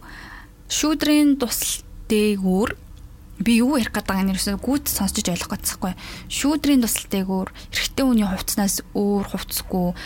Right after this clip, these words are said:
нүцгэн алхмаар байл ах руугаа хилээрээ тоглоогүй шүү гэж авдээ.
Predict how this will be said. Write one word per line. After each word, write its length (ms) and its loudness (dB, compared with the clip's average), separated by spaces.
нүцгэн 400 -2
алхмаар 400 2
байл 160 -4
ах 80 -6
руугаа 240 0
хилээрээ 480 0
тоглоогүй 400 0
шүү 160 -2
гэж 160 -4
авдээ. 280 -4